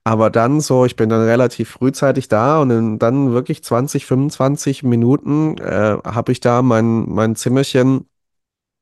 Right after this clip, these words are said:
ähm, auf dem, auf dem Friedhof, äh, in der Nähe der, der, der Halle, wo das Ganze stattfindet. Und da bin ich dann e-, wirklich, bis es losgeht, nur für mich. So, und dann holt mich irgendjemand rein, wenn's dann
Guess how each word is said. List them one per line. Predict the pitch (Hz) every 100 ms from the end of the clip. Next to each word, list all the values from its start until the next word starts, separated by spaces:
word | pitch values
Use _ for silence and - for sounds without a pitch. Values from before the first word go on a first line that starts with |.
| _ _ -
ähm, | 117 110 107 104 - _ - _ - - -
auf | - 110
dem, | 123 110 101
auf | - -
dem | 113
Friedhof, | - 123 - 131 131 - - -
äh, | - 107 107
in | 113
der | 113
Nähe | 113 110
der, | 95 64 - -
der, | 113 107 107
der | 104 92
Halle, | 110 123 135 - - - - _ _
wo | 113
das | 117 -
Ganze | 123 120 107
stattfindet. | - 113 117 131 135 143 143 -
Und | 92 110
da | 107
bin | 127
ich | 131
dann | - 110
e-, | - -
wirklich, | 107 101 113 143 156 -
bis | 143 147
es | 180 -
losgeht, | 131 131 - 139 139
nur | 120 123
für | - 110
mich. | 98 98 - _ _ _ _ - - - _ -
So, | - 90 -
und | 92 92
dann | 92 95 98 98 -
holt | 104 113 -
mich | 104 -
irgendjemand | 107 107 104 104 101 113
rein, | 131 156 151 139
wenn's | 107 104 -
dann | 101 95 98 101